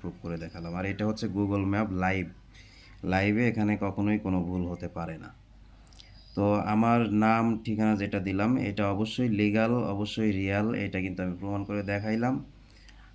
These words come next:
আর দ্বিতীয় যে বিষয়টা হচ্ছে, আসলে ভাই বর্তমান সময়ে অনলাইনে বিজনেস অনেকেই করে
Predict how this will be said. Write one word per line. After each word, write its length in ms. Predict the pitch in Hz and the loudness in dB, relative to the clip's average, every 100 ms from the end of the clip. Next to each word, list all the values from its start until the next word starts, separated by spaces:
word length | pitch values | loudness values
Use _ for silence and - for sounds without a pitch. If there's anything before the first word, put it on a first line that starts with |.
| - | -10
আর 560 | - 92 92 92 92 92 - - - - - - - - - - - - - - - - - - - - - - - - - - - - - - | -2 2 2 2 0 -4 -8 -20 -20 -20 -20 -20 -20 -20 -20 -20 -20 -20 -20 -20 -20 -20 -20 -20 -20 -20 -20 -20 -20 -20 -20 -20 -20 -20 -18 -4
দ্বিতীয় 360 | 98 123 127 143 | 2 4 6 6
যে 140 | 139 | 6
বিষয়টা 380 | 127 127 127 120 | 4 2 2 2
হচ্ছে, 440 | 101 95 98 95 123 - - - - - - - - - - - | 0 -2 -2 0 -2 -6 -20 -20 -20 -20 -20 -20 -20 -20 -20 -6
আসলে 680 | - 123 135 139 135 135 - - - - - | -2 2 6 6 6 2 -6 -12 -20 -16 -6
ভাই 240 | 110 110 95 | 0 0 2
বর্তমান 540 | 110 120 131 135 135 | 0 0 2 4 2
সময়ে 360 | 135 131 139 139 | 2 2 4 6
অনলাইনে 840 | 120 120 123 127 127 127 127 127 | 4 4 4 4 6 6 4 4
বিজনেস 580 | 110 110 107 113 110 80 | 2 2 2 2 0 0
অনেকেই 440 | 104 104 107 104 | 0 2 2 0
করে 460 | 98 98 95 95 | 0 -2 0 0